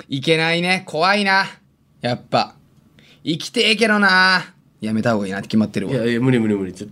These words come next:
Speaker 2: 対無理。
Speaker 1: 絶対行かないわ。
Speaker 2: ちょっと去年スノボちょっと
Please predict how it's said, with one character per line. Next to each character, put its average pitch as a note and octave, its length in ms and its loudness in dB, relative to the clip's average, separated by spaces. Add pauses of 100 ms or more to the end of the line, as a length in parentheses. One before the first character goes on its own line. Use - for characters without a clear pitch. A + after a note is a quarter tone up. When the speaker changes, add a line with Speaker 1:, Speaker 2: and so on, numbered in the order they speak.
Speaker 2:
対 A#2+ 120 -4
無 C3 60 0
理。 C3+ 80 -2
Speaker 1:
絶 - 60 -14
対 C#3 120 2
行 - 20 2
か A#2 80 2
な G#2+ 80 -2
い E2+ 40 -12
わ。 D2+ 140 -16 (1300)
Speaker 2:
ち - 80 -10
ょ - 40 -6
っ - 20 -14 (120)
と - 100 -14
去 - 200 -2
年 D3 160 2
ス - 140 -6
ノ C#3 120 2
ボ C3+ 80 2
ち C3+ 120 -6
ょ D3 40 -8
っ - 20 -14
と C3+ 100 -10